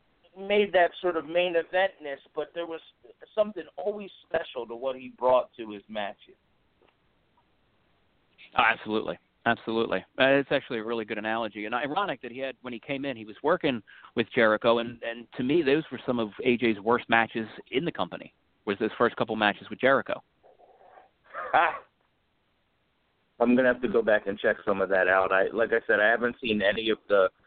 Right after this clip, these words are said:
Speaker 1: recent, uh, W W E products, so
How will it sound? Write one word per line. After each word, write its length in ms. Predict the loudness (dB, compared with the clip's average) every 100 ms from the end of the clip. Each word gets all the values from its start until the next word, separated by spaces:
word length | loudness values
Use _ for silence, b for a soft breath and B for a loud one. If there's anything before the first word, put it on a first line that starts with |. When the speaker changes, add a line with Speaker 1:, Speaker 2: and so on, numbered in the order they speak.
| _ -4
Speaker 1:
recent, 580 | 0 0 2 2 2 -2
uh, 320 | -4 -4 -4 -8 -10
W 240 | -12 -8
W 300 | -10 -10 -16
E 40 |
products, 520 | -12 -4 -4 -4 -10 _ -14
so 280 | -10 -10